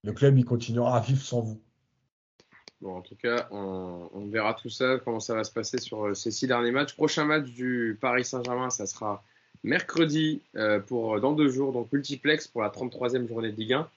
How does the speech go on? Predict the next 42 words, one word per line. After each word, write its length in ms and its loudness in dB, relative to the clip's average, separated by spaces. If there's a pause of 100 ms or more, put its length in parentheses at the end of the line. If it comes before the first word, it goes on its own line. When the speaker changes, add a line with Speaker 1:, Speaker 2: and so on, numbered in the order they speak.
(360)
Speaker 2:
Il 40 -4
y 40 0
aura 180 2
une 80 0
partie 260 -4
des 80 0
matchs 260 -4
à 60 -2
dix-neuf 360 -6
heures, 200 -6 (140)
dix-neuf 340 -4
heures, 220 -2 (360)
et 80 0
puis 160 -6
le 120 4
reste 420 -2
à 160 -2
vingt 240 -4
et 20 -2
une 120 0
heures, 100 -4
cinq 240 -8
matchs 200 -8
à 20 -6
dix-neuf 300 -4
heures 100 -2
et 20 -4
cinq 320 -6
à 80 -6
vingt 180 -4
et 60 0
une 80 2
heures, 140 0
dont 280 4 (380)
le 240 2
Angers 260 6
Paris 240 2
Saint-Germain, 480 -2
qui 240 -10
évidemment 440 -6
nous 120 -4
intéressera. 600 -4